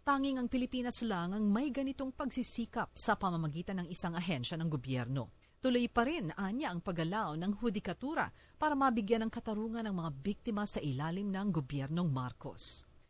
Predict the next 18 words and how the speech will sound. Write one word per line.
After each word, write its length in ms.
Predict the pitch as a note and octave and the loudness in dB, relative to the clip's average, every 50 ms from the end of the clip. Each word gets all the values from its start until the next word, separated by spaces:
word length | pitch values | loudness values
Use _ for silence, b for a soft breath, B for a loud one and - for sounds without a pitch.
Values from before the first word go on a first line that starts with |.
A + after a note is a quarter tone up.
| _ _ _ | _ _ _
Samantala, 640 | - - C#4+ C#4 C#4 C#4 - C#4+ C#4+ C#4+ C#4 B3+ - | 6 6 8 8 6 6 4 4 6 6 4 4 4
binisita 640 | F#3+ F3+ A#3+ A#3 A#3+ A3+ - - C#4+ C4+ - C4 | 2 2 4 4 6 6 6 6 6 4 2 -2
ng 80 | B3 A#3+ A#3 - | -2 -2 -2 -2
Pangulong 400 | C4+ B3+ B3+ C4 C4 B3+ A#3+ A3+ | -2 -2 0 0 0 0 -2 -2
Aquino 400 | G#3 - - C4+ C4 A#3+ A#3+ A3+ | -4 -6 -6 -4 -2 0 0 0
ang 80 | A3+ | -2
itinayong 560 | G#3+ - A#3+ - B3+ A#3 A#3 A#3 A#3 A3+ A3+ - - | -4 -6 -6 -4 -4 -2 -2 -2 -2 -2 -4 -4 -6
Experiential 1120 | A#3 - - - - - B3+ A#3+ A3+ A3+ G#3+ G3 A3 A#3 B3 A#3+ - - - A3 G3+ F#3+ | -4 -2 0 0 0 -2 -2 -2 0 0 0 -2 -2 -2 0 0 0 2 0 0 0 0
Museum 640 | F#3 G3 A3+ A3+ G3 D#3 F#3+ A#3 B3 B3+ A3 D#3 B2+ | 2 2 4 4 4 4 2 2 2 0 0 -2 0
sa 160 | C#3+ - - | 2 2 2
loob 240 | A3 A3+ G#3 A3+ G#3 | 4 2 0 0 0
ng 240 | G3+ G#3+ A3 G#3 - | -2 -2 -4 -6 -8
Camp 400 | - - A3 B3 C4 G#3+ - - - - | -8 -8 -6 -6 -6 -6 -6 -6 -6 -6
Aguinaldo 640 | F#3 F3 G#3 G3+ G3+ G#3 A#3+ B3 G3+ F3 - b b b b b b b - | -4 -4 -2 -2 -2 -2 -4 -2 -4 -4 -6 b b b b b b b -4
para 240 | - D#4 C#4+ C#4 C4+ | -2 0 2 2 2
gunitain 640 | A#3+ C4 B3 B3 - - B3 - - B3+ A#3+ G#3 | 2 2 2 2 2 0 -2 0 0 -2 0 0
ang 80 | F#3+ F#3 | -2 -2
mga 240 | F#3 F#3+ F#3+ G3 | -2 -2 -2 -2